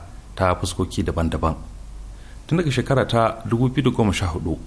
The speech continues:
ƙasar Libya tana fuskantar rabuwar kai kan batun shugabanci, wanda hakan ya janyo wanzuwar ƙungiyoyin 'yan tayar da ƙayar baya da dama a ƙasar da kuma kare ka'idoji da ma rashin doka da oda.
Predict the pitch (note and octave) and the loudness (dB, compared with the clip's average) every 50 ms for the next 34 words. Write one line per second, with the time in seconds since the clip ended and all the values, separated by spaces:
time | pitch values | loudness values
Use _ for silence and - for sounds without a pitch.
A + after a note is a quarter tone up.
0 | - - - - G#2+ - B2+ A#2+ B2+ C3+ C3+ C#3+ C3+ B2+ C3 B2+ A#2 - - - | -12 -8 -4 -4 0 2 2 2 4 2 4 4 2 2 2 0 0 0 -2 -6
1 | - - - B2 B2 A#2+ A#2+ A#2 F#2 D2+ D#2+ E2 D2+ F2 G2+ G#2+ A2 A#2 - - | -8 -2 2 2 2 4 4 2 2 2 0 -2 0 2 2 2 4 2 2 2
2 | C3 A#2 E2 - - - - - - - C3 C3 - F2 - - F#2+ F#2 F#2 - | 4 4 4 2 -2 -8 -14 -14 -2 2 4 4 4 4 2 2 2 2 2 2
3 | G2+ F2+ G2 F2 G#2 G2+ G2+ G2 - - E2 - - - - - - - - - | 0 0 2 2 4 4 4 4 2 0 0 -2 -4 -6 -10 -12 -14 -14 -14 -14
4 | - - - D#2+ D#2+ D#2 D#2+ D#2 D#2 D2 E2 G#2+ - A2 F#2+ E2+ F2+ G2 F#2+ F#2 | -12 -6 -2 0 2 2 4 4 2 2 0 0 0 2 2 4 4 4 4 4
5 | F2+ G#2 G#2 G#2+ G#2+ G#2+ A2+ A2 G2+ F2+ E2 E2 D#2+ D#2+ G2 G#2+ G#2+ G2+ G#2 G2+ | 4 2 4 4 4 4 4 4 4 4 2 2 2 2 4 4 6 4 4 2
6 | - - A2 A2 G2+ A2+ A2+ A2+ A2+ A2 G#2+ - - G#2+ A2+ A2+ - A2+ A2+ A2+ | 0 0 0 2 2 2 2 4 2 2 0 0 0 0 0 0 0 0 0 0
7 | G2+ D#2+ - - - A2 G#2+ - D#2+ F2+ G#2 G#2+ G#2 G#2 G#2 G#2+ G#2 - E2+ D#2+ | 0 -2 -6 -4 -4 -2 0 0 2 2 4 4 6 4 4 4 2 0 0 2
8 | G#2 A2+ A2+ A2+ A2 A2 D#2 - - - - - G2+ E2 - - - - - - | 4 4 6 6 4 4 2 0 -2 -2 2 2 2 2 2 -2 -8 -14 -14 -16
9 | - - - - - - G2+ F#2+ F#2+ - B2 A2+ G2+ - - G2 - E2 D#2+ F#2+ | -14 -12 -8 -8 -4 0 2 0 2 4 4 2 2 2 2 2 2 2 4 4
10 | G#2+ G#2 G2 G#2+ A2 A2 G2+ - - - F2+ E2+ G2+ A2+ A#2+ A#2 G#2 G2+ C3+ C3 | 4 4 4 4 4 2 2 0 -2 0 2 4 6 6 6 4 2 2 2 2
11 | - - A#2 F#2 D#2+ D2+ D2 - E2 - - - - G#2 F#2+ E2+ E2+ - F#2 F2+ | 4 4 4 4 4 2 0 -2 -4 -4 -2 0 2 2 2 2 0 0 0 2
12 | E2 F2 D2 C#2+ | 2 0 0 -2